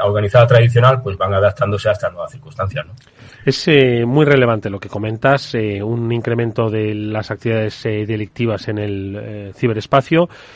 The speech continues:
Speaker 2: y un aumento de la profesionalización. Esto, y lo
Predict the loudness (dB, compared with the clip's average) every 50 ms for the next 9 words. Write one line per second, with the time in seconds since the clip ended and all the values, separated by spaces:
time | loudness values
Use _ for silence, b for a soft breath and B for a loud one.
0 | B B B B 0 2 4 4 4 4 2 2 2 2 2 2 2 2 0 0
1 | 2 2 2 2 2 0 -2 -2 0 0 0 0 0 0 0 -2 -4 -4 -2 0
2 | 0 2 2 2 0 0 0 0 0 0 0 -2 -6 -8 -8 -8 -10 -12 -14 -16
3 | -14 -12 -12 -10 -10 -12 -12 -14 -16 -18